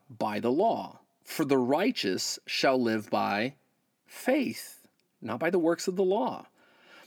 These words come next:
But the law is not of faith. Rather, for the one who does them shall live by them. Christ redeemed us from the curse of the law by becoming a curse for us. For it is written,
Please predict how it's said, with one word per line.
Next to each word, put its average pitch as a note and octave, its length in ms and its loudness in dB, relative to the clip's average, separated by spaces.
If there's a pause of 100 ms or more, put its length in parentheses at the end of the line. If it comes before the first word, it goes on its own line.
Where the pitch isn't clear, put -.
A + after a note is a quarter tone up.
(120)
But G#3 100 2
the A3+ 80 4
law G#3+ 420 4
is D#3+ 220 -2
not C3+ 220 4
of - 260 -4 (180)
faith. - 760 -2 (120)
Rather, C#3 680 2
for F#3 100 2
the D#3 140 6
one F#3+ 240 4
who F#3 120 4
does F3+ 280 4
them C3+ 140 4
shall C#3+ 240 4
live G3 260 2
by A2+ 180 2
them. - 220 -6 (280)
Christ G#3+ 600 2
redeemed F#3+ 520 2
us B2 180 2
from D#3 180 0
the D3 80 2
curse - 720 0
of D3 220 -4
the D3 80 2
law C3 480 0 (440)
by B2 200 4 (280)
becoming C#3+ 680 2
a C3 140 2
curse - 640 -2
for - 540 0
us. - 420 -8 (400)
For B2+ 320 2
it F#3+ 80 6
is F3 160 2
written, A2 320 0